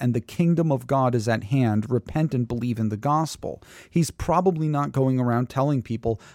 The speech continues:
"I'm gonna die on the cross. You need to believe in me for the forgiveness of sins." I mean, maybe,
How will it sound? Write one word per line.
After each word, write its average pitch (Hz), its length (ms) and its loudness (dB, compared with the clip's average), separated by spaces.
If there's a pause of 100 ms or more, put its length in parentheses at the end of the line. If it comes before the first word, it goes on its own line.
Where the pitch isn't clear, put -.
(120)
"I'm 127 160 2
gonna 143 140 2
die 127 200 4
on 120 120 2
the 113 60 -2
cross. 117 380 0
You 120 120 0
need 120 160 0
to 123 40 -6
believe 117 300 0
in 113 80 0
me 110 120 -2
for 110 140 -6
the 110 100 -2
forgiveness 110 440 -6
of 113 100 -6
sins." 117 440 -6 (100)
I - 80 -2
mean, 156 220 -2 (320)
maybe, 143 580 2